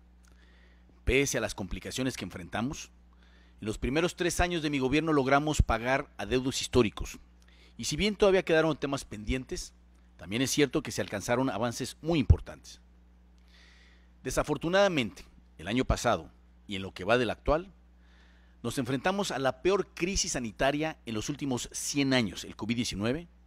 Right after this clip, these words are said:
que representó gastos extraordinarios en el sector salud, así como una marcada caída en la recaudación de ingresos a nivel nacional y estatal,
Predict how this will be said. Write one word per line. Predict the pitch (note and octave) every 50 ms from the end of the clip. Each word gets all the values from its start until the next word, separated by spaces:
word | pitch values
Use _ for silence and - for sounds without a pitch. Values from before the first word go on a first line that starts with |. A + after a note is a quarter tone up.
| - - - - - - - - - - -
que | - B2 B2
representó | B2+ G#2+ - B2+ - C#3+ B2 - E3+ E3+
gastos | D#3 E3+ D#3+ - - E3 - - - -
extraordinarios | - - - - - - G#3 F#3 F3 D#3+ D3+ D3 C#3+ C#3 C3+ B2+ - - - - - - -
en | - G#2
el | G2+ F#2
sector | - G2+ - - G#2 F2+
salud, | - G2 E2+ D#2 D2+ - - - - - - - - - - - - - - - - -
así | - - - - D#3 F#3 - - - - - - - - - - - - -
como | - G2 A2 B2+
una | C#3+ C#3+
marcada | C#3 B2+ A2+ A2 - - - B2 C3+ C#3 D3 C#3
caída | - - G#2 G#2+ B2 C3 C#3
en | C3
la | A#2 G#2
recaudación | G2+ G#2+ - - D#3+ F3+ F3+ E3+ B2 - - - C3 B2+ C3 C#3+ - -
de | G2+ G2 G#2
ingresos | G2 G2+ G2+ A2+ A#2+ A#2+ G#2+ - - E2 - - - - - - - - - - -
a | - E2+
nivel | F#2 F#2 G#2 A#2
nacional | B2+ A#2+ - - G2 G2+ A2+
y | A#2 G#2
estatal, | - G2 - - C3+ D3+ F#3 G3